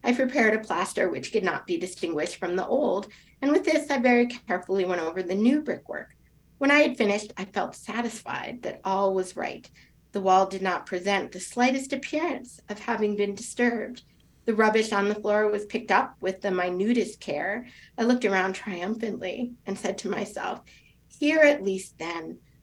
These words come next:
my labor has not been in vain."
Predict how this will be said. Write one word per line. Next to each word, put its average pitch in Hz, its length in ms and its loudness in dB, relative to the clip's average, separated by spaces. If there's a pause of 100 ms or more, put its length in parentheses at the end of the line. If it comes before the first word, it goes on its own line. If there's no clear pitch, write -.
my 202 160 2
labor 165 520 -2
has - 320 -10
not - 240 -8 (220)
been 175 140 2
in 165 180 -2
vain." 131 440 -4